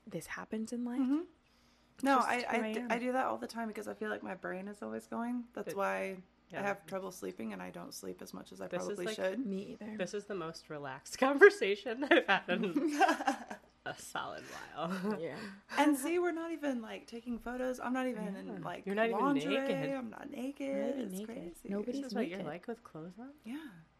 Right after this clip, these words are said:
Speaker 2: It's, like, almost the same
Speaker 3: And, like,
Speaker 2: thing.
Speaker 3: again, I'm so proud.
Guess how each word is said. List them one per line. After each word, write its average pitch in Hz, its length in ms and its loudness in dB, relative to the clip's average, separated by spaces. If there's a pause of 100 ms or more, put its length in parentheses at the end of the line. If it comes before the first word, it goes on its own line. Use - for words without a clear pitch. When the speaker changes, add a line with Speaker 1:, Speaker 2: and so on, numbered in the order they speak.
(280)
Speaker 2:
It's, 233 220 -6
like, 247 240 0
almost 233 220 -2
the 240 80 -12
same 226 120 4
Speaker 3:
And, 233 100 6
like, 185 160 2
Speaker 2:
thing. 262 200 6
Speaker 3:
again, 190 160 -10 (220)
I'm 180 140 0
so 214 200 0
proud. 151 380 -2